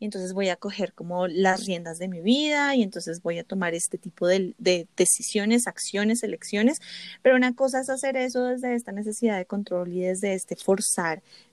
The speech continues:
¿no? Que se siente como justamente así, como, <laughs> como estar llevándole la contraria a la vida, como estar luchando en contra de la corriente de alguna manera,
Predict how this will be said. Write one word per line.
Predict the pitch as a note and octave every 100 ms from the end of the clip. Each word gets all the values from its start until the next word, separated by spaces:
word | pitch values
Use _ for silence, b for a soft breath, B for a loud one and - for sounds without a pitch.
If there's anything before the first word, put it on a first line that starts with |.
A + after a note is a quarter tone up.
| F3+
¿no? | F3
Que | G#3+
se | G3+ G3+
siente | A3+ G3+ F#3 E3
como | G#3+ B3+ B3
justamente | - B3 B3+ A#3+ B3+
así, | C4+ F#4 B3
como, | G3 G3 - -
<laughs> | C4 B3+ A#3+ B3+ B3 -
como | G#3+
estar | G#3+ G3+ F#3
llevándole | F#3 A3 G#3+ A3
la | A#3 A#3
contraria | A#3 A3+ G#3 F#3
a |
la | G3
vida, | G3+ F3+
como | - F#3+
estar | G3 F3+ F3+
luchando | F#3 - F#3 F3+
en |
contra | F#3+ F#3+ G3
de | G3+
la |
corriente | G3+ G#3+ G3 F3+
de | F#3
alguna | G3 F3+
manera, | F3+ G3+ F3 G#3+